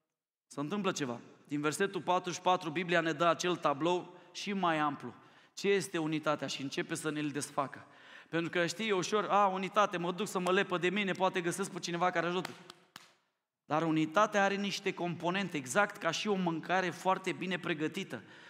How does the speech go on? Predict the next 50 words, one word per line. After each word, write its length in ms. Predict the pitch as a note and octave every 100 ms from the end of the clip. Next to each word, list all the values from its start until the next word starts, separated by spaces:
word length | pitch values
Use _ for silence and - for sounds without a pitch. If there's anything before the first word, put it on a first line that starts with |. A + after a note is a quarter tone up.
| -
Nu 200 | D#3 G#3
are, 200 | G#3 G3
nu 140 | F#3+
trântește 460 | A3 A3 G3 G3+ F#3
acolo 300 | F3+ F3 E3
doar 220 | E3 D#3+
o, 200 | E3 D#3 - - - - - _ _ _ _ _
știu 260 | - - F#3
eu, 80 | F3
niște 340 | F3 E3+ F3
paste 320 | - F#3+ F3
și 100 | D#3
o 40 | E3+
bucată 380 | D3+ F3 E3+
de 140 | D#3+ D#3+
carne. 300 | E3+ C#3 C3+
Îi 80 | B2+
pui 200 | E3+ E3+
piper, 400 | E3+ - D3 C#3+
îi 120 | D3
pui 180 | D3+ D3+
sare, 280 | - D3
îi 80 | D3+
pui 140 | D3+ E3
sălățică, 560 | E3+ D#3+ D#3+ D#3+ D#3
îi 80 | D3+
pui 240 | C#3+ D#3
roșii. 420 | D3+ D#3+ - D3 - -
O 160 | E3 F#3
pregătești, 680 | G3 G3+ F#3+ F#3+ A3+ F3+ F3
o 80 |
fierbi, 400 | E3 F3 G3+ G3
o 120 | F#3 F3
hoci, 380 | G3+ G3 G3+
faci 300 | D#3+ A#3 A#3+
ceva. 440 | - A3 F#3 D#3+ - - - - - -
Aș 160 | F3+ C#3+
vrea 200 | A#3 C4
ca 120 | B3+
să 120 | A#3+
descoperim 560 | A3+ - A3 F3 A#3+ B3
cu 80 |
ajutorul 360 | A#3 G#3 B3+ A#3
Duhului 240 | C4 B3+
Sfânt 200 | A#3 A#3+
și 60 | A3
spunem, 320 | F#3+ B3 A#3+
„Duhule 360 | G#3+ C4 C#4 C4
Sfânt, 300 | - C4+ B3
vorbește-mi. 720 | C4 A#3 C#4 C4 A3+ F3